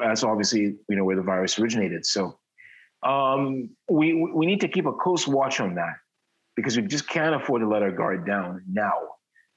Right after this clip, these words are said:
I mean, there's a very good possibility that as, as the days and weeks go, go by, we could be pretending that, well, not pretending, but we could be thinking that everything is, is hunky-dory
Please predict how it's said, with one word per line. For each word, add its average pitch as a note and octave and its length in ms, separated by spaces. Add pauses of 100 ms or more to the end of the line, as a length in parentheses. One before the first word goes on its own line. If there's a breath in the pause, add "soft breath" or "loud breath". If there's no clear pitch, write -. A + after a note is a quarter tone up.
(160)
I G2 100
mean, G2+ 320
there's F#2 180
a G2 40
very A2+ 180
good A#2 160
possibility G#2 680
that F#2+ 360
as, G2 280
as G#2 220
the G2+ 100
days A2+ 400
and A2 120
weeks G2+ 240
go, - 160 (280)
go G2 80
by, F2+ 380 (460 loud breath)
we G#2+ 220
could A2 160
be G2+ 100
pretending G#2+ 540
that, G2+ 180 (140)
well, C#3+ 100
not F3 140
pretending, G#2 380
but F#2+ 80
we G2 100
could G2+ 100
be G2+ 80
thinking A2 300
that G2 100
everything G2 260
is, F2+ 220 (460 soft breath)
is - 120
hunky-dory G#2 800